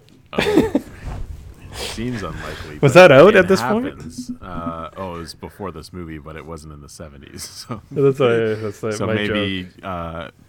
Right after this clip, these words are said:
Speaker 1: <laughs> Shanghai Noon's quoting Magneto, but, uh,
Speaker 2: In the f-, yeah, that's,
Speaker 1: Roy
Speaker 2: think about that.
Speaker 1: O'Bannon, in, <laughs> played by Owen Wilson, says, "I don't know karate,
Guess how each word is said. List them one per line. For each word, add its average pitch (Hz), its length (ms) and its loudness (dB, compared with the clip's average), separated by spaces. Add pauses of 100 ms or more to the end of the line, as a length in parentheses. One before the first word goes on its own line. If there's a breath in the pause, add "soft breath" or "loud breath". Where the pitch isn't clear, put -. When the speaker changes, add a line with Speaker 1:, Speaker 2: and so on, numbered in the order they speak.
(160)
Speaker 1:
<laughs> 131 140 -8 (1800 loud breath)
Shanghai 87 360 -10
Noon's 80 320 -12
quoting 78 680 -14 (580)
Magneto, 73 640 -14 (120)
but, 76 180 -12 (140)
uh, 73 380 -12 (320)
Speaker 2:
In 131 120 -8
the 110 80 -10
f-, - 160 -20
yeah, 135 380 -6
that's, 131 460 -10
Speaker 1:
Roy 113 280 0
Speaker 2:
think - 20 4
about 113 180 4
that. 110 40 -2
Speaker 1:
O'Bannon, 101 580 -2
in, 90 460 -10 (340)
<laughs> - 400 -8
played 90 240 -8
by 87 280 -6
Owen 92 280 -10
Wilson, 82 440 -14
says, 78 600 -14 (1040 soft breath)
"I 90 80 -6
don't 90 220 -8
know 104 160 -6
karate, 113 760 -6